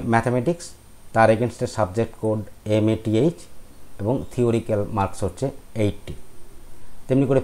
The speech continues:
physics পিএইচওয়াইএস seventy, chemistry সিএইচইএম সেভেন্টি। ঠিক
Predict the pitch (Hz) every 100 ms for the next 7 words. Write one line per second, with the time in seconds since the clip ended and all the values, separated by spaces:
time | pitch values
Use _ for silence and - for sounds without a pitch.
0 | - 135 139 190 - - - - - -
1 | 131 135 - 127 123 120 107 120 156 -
2 | - - - - - - - - - 104
3 | 92 80 - - - - - - - -
4 | 131 143 - 180 175 - - 151 156 160
5 | - 147 135 143 165 - - - - 131
6 | 107 95 80 78 - - - - - -
7 | - - 190